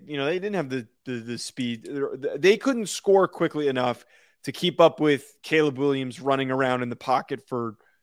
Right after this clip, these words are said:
for, for twenty minutes every single play. But this team is built to control the clock and run the football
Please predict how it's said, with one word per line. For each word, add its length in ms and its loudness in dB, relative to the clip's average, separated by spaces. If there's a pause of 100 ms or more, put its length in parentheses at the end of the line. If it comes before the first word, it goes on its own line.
(480)
for, 200 -8 (140)
for 180 -6
twenty 320 -2
minutes 280 -4
every 180 -6
single 240 -14
play. 280 -14 (880)
But 240 6
this 160 0
team 220 0
is 140 2
built 440 4
to 220 -2 (600)
control 440 6
the 100 6
clock 460 6 (480)
and 200 0
run 200 4
the 60 -6
football 680 0